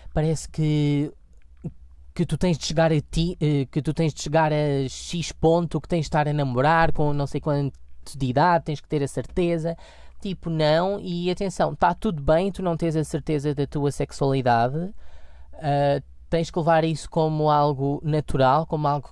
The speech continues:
que tu ainda vais descobrir com o tempo, não tens de ir à pressa, cá eu tenho que saber, tenho de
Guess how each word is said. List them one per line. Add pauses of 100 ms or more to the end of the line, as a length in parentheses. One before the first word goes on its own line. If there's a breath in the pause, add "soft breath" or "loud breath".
que
tu
ainda
vais (280)
descobrir
com
o
tempo,
não
tens
de
ir
à
pressa,
cá
eu
tenho
que
saber,
tenho
de